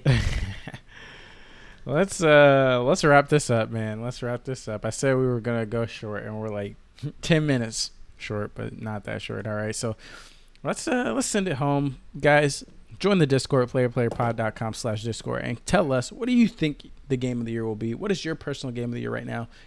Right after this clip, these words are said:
And what games coming out in the future, uh, in the rest of twenty twenty-one, do you think could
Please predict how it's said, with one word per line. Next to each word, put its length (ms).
And 220
what 240
games 280
coming 440
out 260
in 100
the 80
future, 560
uh, 240
in 80
the 60
rest 240
of 80
twenty 240
twenty-one, 540
do 80
you 80
think 280
could 300